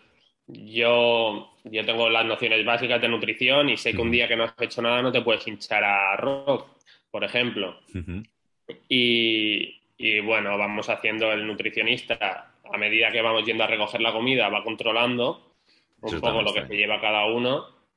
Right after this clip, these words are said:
Speaker 1: y, y ya está. Pero la gente no suele hacer locuras más que nada porque no se puede, porque,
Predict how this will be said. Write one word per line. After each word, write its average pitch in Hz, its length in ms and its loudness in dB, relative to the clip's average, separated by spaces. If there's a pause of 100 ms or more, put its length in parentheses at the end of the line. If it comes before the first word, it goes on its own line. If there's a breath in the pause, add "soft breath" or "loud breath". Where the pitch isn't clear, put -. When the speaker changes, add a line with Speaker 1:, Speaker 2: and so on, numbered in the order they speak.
(220)
Speaker 1:
y, 98 920 -4
y 101 60 -10
ya 92 80 -10
está. 92 340 -10
Pero 92 400 -8
la 98 120 -6
gente 104 340 -8
no 98 120 -8
suele 101 240 -4
hacer 101 220 -4
locuras 104 560 -6
más 104 180 -6
que 104 120 -4
nada 107 220 0
porque 107 300 0
no 104 120 -4
se 107 140 -8
puede, 107 320 0
porque, 95 400 -10